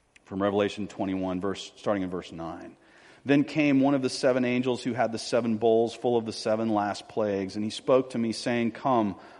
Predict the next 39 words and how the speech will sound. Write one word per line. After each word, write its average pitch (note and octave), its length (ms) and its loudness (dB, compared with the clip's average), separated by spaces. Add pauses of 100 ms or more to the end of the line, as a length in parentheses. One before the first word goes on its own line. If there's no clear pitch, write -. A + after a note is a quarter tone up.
I B2+ 100 0
will B2+ 100 0
show B2 340 0
you B2 140 2
the A2 60 -2
bride, F#2+ 640 0
the G2+ 80 0
wife G2+ 500 -2
of F#2 180 -12
the G2+ 80 -2
Lamb." F#2 500 -4 (300)
And G#2+ 80 -2
he G#2+ 60 4
carried B2+ 380 2
me A#2+ 100 2
away A2 400 2
in G#2+ 80 2
the G2 60 -2
Spirit - 480 -2
to A2 120 -6
a G2 40 -2
great G#2 480 -4
high G2+ 320 -2
mountain, F#2+ 520 -4 (300)
and G#2+ 100 -2
showed B2 320 4
me A#2+ 120 2
this, - 360 -8
the G#2 140 -8
holy C3 360 0
city, A2 420 -4
Jerusalem, G#2 640 -4
coming A2+ 360 -2
down G#2 360 0
out F#2+ 140 -2
of F#2 100 -8
heaven G2 380 -2
from F#2+ 220 -10
God, F2 420 -2